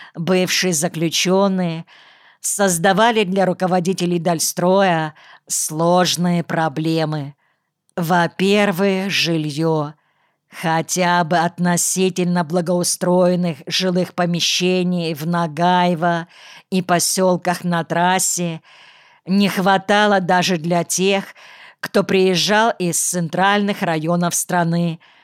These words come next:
заключив индивидуальный договор с трестом.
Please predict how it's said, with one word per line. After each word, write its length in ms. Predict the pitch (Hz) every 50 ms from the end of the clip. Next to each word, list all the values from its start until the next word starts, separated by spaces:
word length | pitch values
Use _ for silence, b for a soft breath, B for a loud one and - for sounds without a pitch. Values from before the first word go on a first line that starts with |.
| b b b b -
заключив 920 | - 180 147 185 190 180 - 185 185 180 170 - - - 208 220 233 226 - - -
индивидуальный 800 | 196 185 165 170 185 160 180 165 185 185 185 185 180 175 185 180
договор 680 | 147 175 160 139 165 160 135 156 175 185 190 190 185 175
с 200 | - - - -
трестом. 800 | - 170 170 165 165 160 147 - - - 160 156 156 160 165